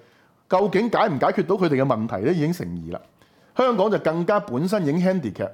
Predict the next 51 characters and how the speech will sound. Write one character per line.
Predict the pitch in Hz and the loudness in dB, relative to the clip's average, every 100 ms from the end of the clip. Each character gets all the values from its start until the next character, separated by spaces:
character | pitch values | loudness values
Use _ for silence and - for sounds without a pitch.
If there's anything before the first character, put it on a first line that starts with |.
| - - | -10 0
再 | 180 415 | 2 4
加 | 240 226 | 2 2
埋 | 127 | 0
共 | 113 123 131 | 0 0 0
黨 | 120 170 | 0 0
伸 | 208 | 0
隻 | 147 | 0
手 | 113 139 | 2 2
落 | 113 | 2
去 | 117 | -2
搞， | 101 110 - - _ _ _ | -2 -2 -4 -16 _ _ _
再 | - 180 | 0 2
加 | 220 | 2
埋 | 208 117 | 0 0
建 | 147 147 | 0 2
制 | 156 151 | 2 4
派 | 165 | 2
一 | |
啲 | 196 | 2
落 | 185 131 - | 2 0 0
後 | 120 110 | -2 0
嘅 | 113 | 0
政 | 117 | 0
客， | 113 117 - _ _ _ | -2 -4 -6 _ _ _
有 | 131 | 2
咁 | 175 170 165 | 4 2 0
核 | 143 | 0
突 | 123 | 0
得 | - | -2
咁 | 170 131 | -2 -2
核 | 110 | -4
突。 | 101 - _ _ _ | -6 -10 _ _ _
你 | - | -2
問 | 202 165 | 0 0
中 | 156 247 226 220 | 0 2 2 0
產 | - 123 208 | 2 2 2
對 | 185 165 | 2 2
於 | 214 | 2
代 | 208 127 | 2 0
議 | 117 131 | 2 0
政 | 127 123 | 0 0
制 | 120 | 0
唔 | 87 90 | -2 -2
fed | 170 165 | -2 0
up | - | -2
就 | 104 | -4
幾 | 92 | -4
難 | 123 - | -4 -4
啊？ | 82 90 | -8 -12
你 | 90 | -10
問 | 87 | -10